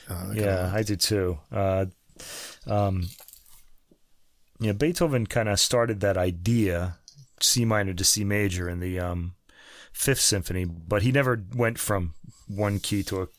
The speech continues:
Speaker 2: and ended in a completely other
Speaker 1: <laughs>
Speaker 2: one. That was a later <laughs> development. Um, so anyway, our soloist here is, um, someone who the podcast has talked about before,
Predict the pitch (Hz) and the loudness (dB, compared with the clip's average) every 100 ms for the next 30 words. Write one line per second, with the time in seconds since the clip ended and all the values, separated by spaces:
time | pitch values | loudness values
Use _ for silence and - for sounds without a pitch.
0 | _ 104 98 98 95 92 90 - - 101 | _ -4 -2 0 0 -2 -4 -4 -4 -4
1 | 92 92 95 92 92 82 80 98 95 87 | -2 0 0 0 -2 -4 -6 -6 -4 -4
2 | 90 90 85 98 95 92 - - - - | -2 -4 -4 -2 -2 -2 -4 -8 -20 -20
3 | - - - _ - - - 90 - 107 | -10 -6 -6 _ -20 -18 -16 -14 -4 -2
4 | 98 98 104 90 82 - - - - - | 0 0 -2 -4 -6 -8 -12 -16 -18 -18
5 | - - - - - - 104 104 101 101 | -16 -16 -18 -20 -20 -6 0 0 0 0
6 | 98 98 - _ _ _ _ _ _ - | -2 -4 -12 _ _ _ _ _ _ -20
7 | - _ - - 160 170 190 110 104 - | -20 _ -2 2 4 4 4 4 0 -2
8 | 127 120 - 180 151 117 123 - 117 110 | 0 2 4 4 4 4 2 2 2 4
9 | 104 107 107 113 110 104 113 - _ _ | 4 4 4 2 2 -2 -6 -16 _ _
10 | _ - - 151 147 131 135 120 110 101 | _ 2 4 6 4 6 4 4 4 4
11 | 117 113 113 101 - 110 - 107 104 - | 4 4 2 2 2 2 2 0 0 -2
12 | - 135 214 | 0 2 0